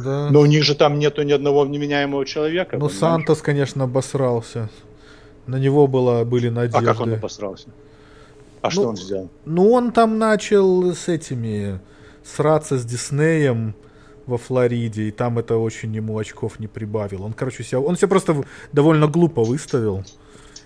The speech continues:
Speaker 1: я так понимаю. Его
Speaker 2: Ну и хуй
Speaker 1: просто,
Speaker 2: с ним.
Speaker 1: и, и он там довольно сильно во-, и он во Флориде ещё нагадил.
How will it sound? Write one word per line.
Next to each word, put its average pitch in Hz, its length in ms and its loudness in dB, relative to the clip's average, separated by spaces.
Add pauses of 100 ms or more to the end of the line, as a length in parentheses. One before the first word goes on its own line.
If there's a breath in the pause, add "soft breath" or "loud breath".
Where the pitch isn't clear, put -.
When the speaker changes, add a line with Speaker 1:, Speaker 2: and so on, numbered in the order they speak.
(160)
Speaker 1:
я 110 160 -6
так - 180 -8
понимаю. 107 460 -2
Его 117 140 4
Speaker 2:
Ну 277 40 2
и 247 40 0
хуй 123 100 2
Speaker 1:
просто, 113 180 0
Speaker 2:
с - 20 2
ним. 127 100 -2
Speaker 1:
и, 127 100 -4
и 139 260 4
он 151 260 10
там 151 160 0
довольно 143 340 4
сильно 143 320 -2
во-, 127 120 -2 (400 loud breath)
и 139 60 0
он 147 120 2
во 147 80 4
Флориде 143 460 0
ещё 135 220 -4
нагадил. 127 640 -2